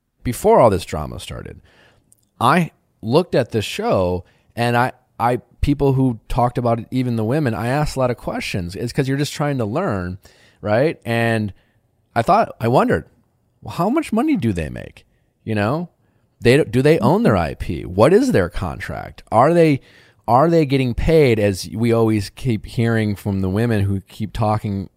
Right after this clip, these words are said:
about this compensation is, like, fair market value and things like that. And I remember thinking to myself, "I bet they're not getting, uh, paid."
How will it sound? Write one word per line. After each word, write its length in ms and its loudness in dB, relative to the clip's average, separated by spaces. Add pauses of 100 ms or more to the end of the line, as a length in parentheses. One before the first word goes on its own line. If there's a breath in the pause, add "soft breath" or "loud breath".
(160)
about 400 -4
this 420 -6
compensation 800 -2
is, 280 -2
like, 300 -10
fair 340 -2
market 440 -2
value 400 2
and 160 -4
things 240 -4
like 220 -6
that. 280 -6
And 160 -8
I 160 2
remember 640 0 (1040 soft breath)
thinking 380 0
to 80 0
myself, 680 0 (560)
"I 200 6
bet 440 -2 (320)
they're 360 0
not 520 -4
getting, 520 -4 (560)
uh, 280 -10
paid." 580 2